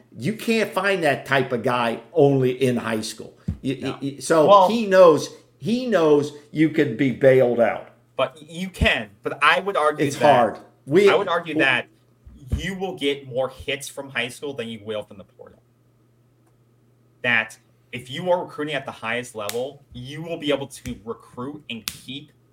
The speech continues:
Speaker 2: your most impactful players more often than not.
Speaker 1: Well, we're gonna find that out if your theory is correct with a guy like Hakeem Williams or a guy like Julian Amar-, uh, Amelo.
Speaker 2: I,
Speaker 1: He,
Speaker 2: well, that
Speaker 1: he's been in the system three years.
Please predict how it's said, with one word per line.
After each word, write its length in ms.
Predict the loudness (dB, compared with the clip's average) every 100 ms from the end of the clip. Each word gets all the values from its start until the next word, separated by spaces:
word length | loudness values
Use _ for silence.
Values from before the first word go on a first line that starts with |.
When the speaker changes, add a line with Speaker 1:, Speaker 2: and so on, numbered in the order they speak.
| _
Speaker 2:
your 100 | -8
most 240 | -4 -4 -6
impactful 520 | -12 -10 -10 -10 -10
players 280 | -10 -12 -10
more 180 | -10 -10
often 200 | -14 -20
than 140 | -20
not. 200 | -20 -20 _ _ _ _ _ _
Speaker 1:
Well, 160 | -4 0
we're 120 | 0
gonna 180 | 0 0
find 340 | 0 0 0
that 160 | 0 2
out 280 | 2 2 0
if 160 | -2 0
your 160 | -2
theory 560 | -2 -2 0 0 -2 -6
is 200 | -8 -8
correct 640 | -8 -4 0 0 0 -8 -20 _ _
with 400 | 0 0 -2 -14 -18 -8
a 80 | -2
guy 260 | 0 2 2
like 240 | 0 -4
Hakeem 560 | -4 -6 -4 -4 -4 0
Williams 680 | 4 4 2 -2 -10 -20 -20 _ -4
or 180 | -2
a 40 | 0
guy 220 | 0 2
like 340 | 2 -2 -4
Julian 720 | -6 0 2 2 2 0 -2 -6
Amar-, 680 | -4 -2 -2 0 0 0 -2
uh, 240 | -4 -4 -2
Amelo. 640 | -2 0 0 0 -2 -8 -20 _ -10
Speaker 2:
I, 80 | -4
Speaker 1:
He, 140 | -4 0
Speaker 2:
well, 120 | 0
that 60 |
Speaker 1:
he's 160 | 0 4
been 180 | 6 6
in 80 | 4
the 80 |
system 380 | 2 2 2 -2
three 380 | -4 -2 0 2
years. 720 | 2 2 2 0 -2 -10 -14